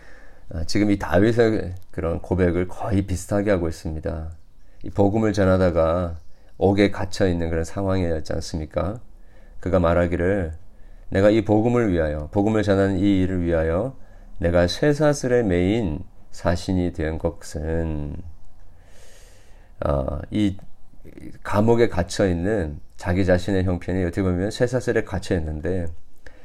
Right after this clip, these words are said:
이것을 복음을 위하여서 갇힌 것으로 이제 그렇게 표현하기도 했습니다. 여러분, 이렇게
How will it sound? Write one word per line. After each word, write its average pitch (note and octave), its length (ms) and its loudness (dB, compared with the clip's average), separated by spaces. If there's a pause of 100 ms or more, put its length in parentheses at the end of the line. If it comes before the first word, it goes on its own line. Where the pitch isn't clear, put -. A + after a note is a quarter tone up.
(300)
이것을 B2+ 420 2
복음을 B2 520 6
위하여서 D#2+ 400 2
갇힌 - 360 -4
것으로 E2 440 -6 (120)
이제 E2+ 140 -8
그렇게 E2 400 -6
표현하기도 E2+ 600 -4
했습니다. - 460 -12 (1300)
여러분, F2 260 0
이렇게 F2+ 520 2